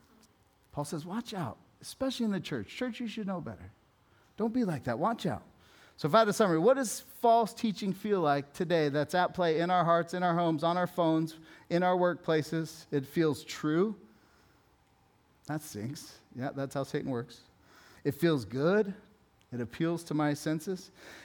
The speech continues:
It feels like it fits with how the world should work. Like, this makes sense,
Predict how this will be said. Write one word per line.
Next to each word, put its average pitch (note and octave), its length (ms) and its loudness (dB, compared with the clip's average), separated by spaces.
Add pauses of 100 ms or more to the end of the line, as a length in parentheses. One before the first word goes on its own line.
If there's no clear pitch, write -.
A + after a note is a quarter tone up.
(120)
It D#3 160 4
feels G#3+ 360 6
like G3+ 200 4
it E3 120 0
fits G#3 360 4
with F#3 140 -2
how F#3 180 4
the D#3+ 100 0
world E3 320 0
should F3+ 240 -2
work. G#3 380 -2 (1120)
Like, - 120 -14
this G3 200 -6
makes A#3 180 -2
sense, - 380 -6